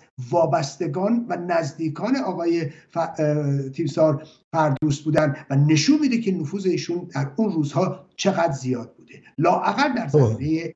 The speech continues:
Speaker 1: ادارهٔ ارتش. اینا من
Speaker 2: خب.
Speaker 1: فکر می‌کنم،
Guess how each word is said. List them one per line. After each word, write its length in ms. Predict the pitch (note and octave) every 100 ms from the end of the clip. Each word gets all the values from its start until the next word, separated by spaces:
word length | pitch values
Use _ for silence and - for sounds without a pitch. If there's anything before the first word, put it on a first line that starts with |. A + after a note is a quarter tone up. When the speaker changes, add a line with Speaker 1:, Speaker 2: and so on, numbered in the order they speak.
| -
Speaker 1:
ادارهٔ 400 | D3+ D3 E3 F3+
ارتش. 640 | A#2 A#2 - - - - _ _ _ -
اینا 300 | C4+ E4+ E4+ -
من 160 | G#3+ C4+
Speaker 2:
خب. 140 | D#4
Speaker 1:
فکر 240 | C4 B3+ -
می‌کنم، 440 | A3+ A3+ A3 -